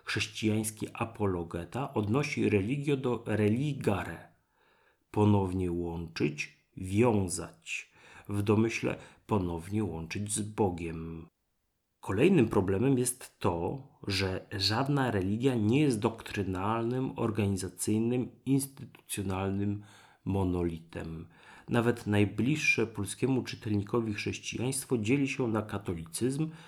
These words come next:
który też nie jest jednolity, prawosławie i bardzo zróżnicowany protestantyzm, nie wspominając już o wyznaniach okołochrześcijańskich. Ponadto w każdej konkretnej denominacji istnieją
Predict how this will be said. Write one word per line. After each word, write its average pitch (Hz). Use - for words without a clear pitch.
który 98
też 85
nie 82
jest 85
jednolity, 90
prawosławie 104
i 104
bardzo 131
zróżnicowany 107
protestantyzm, 92
nie 156
wspominając 113
już 104
o 107
wyznaniach 104
okołochrześcijańskich. -
Ponadto 120
w -
każdej 110
konkretnej 107
denominacji 92
istnieją 107